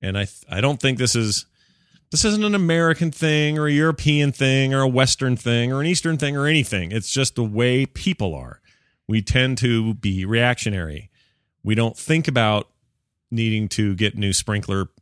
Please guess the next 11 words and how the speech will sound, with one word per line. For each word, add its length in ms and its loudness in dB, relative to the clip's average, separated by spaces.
pipes 520 -4
until 400 0
one 160 0
of 80 -4
them 120 -2
breaks 380 0
and 120 -6
floods 300 -2
our 140 0
basement, 460 0
right? 260 0